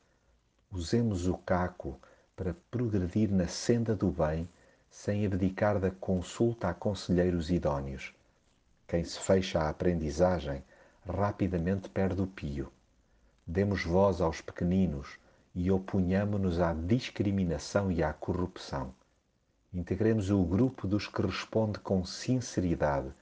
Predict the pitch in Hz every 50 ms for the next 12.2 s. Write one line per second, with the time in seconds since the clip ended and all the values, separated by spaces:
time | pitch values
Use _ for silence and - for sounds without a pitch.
0 | _ _ - - - _ _ - 85 90 101 101 95 92 90 90 - - 107 101
1 | 95 - - 95 90 87 82 82 80 76 80 76 80 80 80 76 73 76 73 76
2 | 73 69 67 69 67 64 - - - _ _ _ _ _ _ _ _ _ _ _
3 | _ _ _ - 85 85 85 - - - - - 87 82 - - 113 117 113 92
4 | 90 82 - - - 85 82 80 78 - - - 120 - - - 78 71 - -
5 | - - - - _ _ _ - - 92 87 - - 104 104 - - - 107 95
6 | 87 80 87 92 95 98 101 98 92 - - 90 80 85 92 95 87 82 90 87
7 | 82 80 - 95 85 76 78 - _ - - 127 117 110 98 - - 98 80 90
8 | 85 82 80 76 76 - - 76 71 71 73 73 - - - - - _ _ _
9 | _ _ _ _ _ _ _ _ _ _ 85 82 92 120 123 - - - - -
10 | 101 92 85 80 78 82 90 85 80 73 - - - 92 85 80 73 73 78 71
11 | 67 69 76 80 80 78 - - 80 76 - - 78 78 80 80 76 73 69 71
12 | 67 67 69